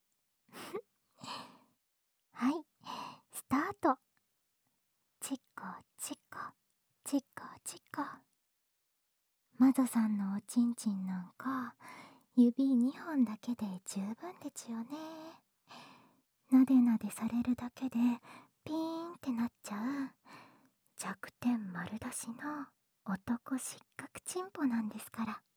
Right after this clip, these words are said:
ストップ。情けないオナニー姿、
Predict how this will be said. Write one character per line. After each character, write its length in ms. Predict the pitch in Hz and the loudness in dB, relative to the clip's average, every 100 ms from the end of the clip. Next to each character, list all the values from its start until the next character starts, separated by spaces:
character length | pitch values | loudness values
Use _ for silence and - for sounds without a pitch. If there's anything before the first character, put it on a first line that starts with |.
| _ _ _ _ - - - _ _ _ _ _ - | _ _ _ _ -20 -20 -20 _ _ _ _ _ -8
ス 120 | - | -6
ト 100 | 294 | -4
ッ 80 | 339 _ | -6 _
プ。 80 | - 269 _ _ _ _ _ _ _ _ _ _ _ _ _ _ _ | -10 -10 _ _ _ _ _ _ _ _ _ _ _ _ _ _ _
情 360 | 269 277 - 277 | 2 2 0 -2
け 160 | - | 0
な 220 | 294 294 285 | 0 2 4
い 120 | 254 | 6
オ 40 | |
ナ 220 | 240 262 | 6 6
ニ 200 | 269 285 | 4 0
ー 40 | 285 | -2
姿、 720 | - 302 294 - 247 254 | -6 -6 -8 -6 -8 -8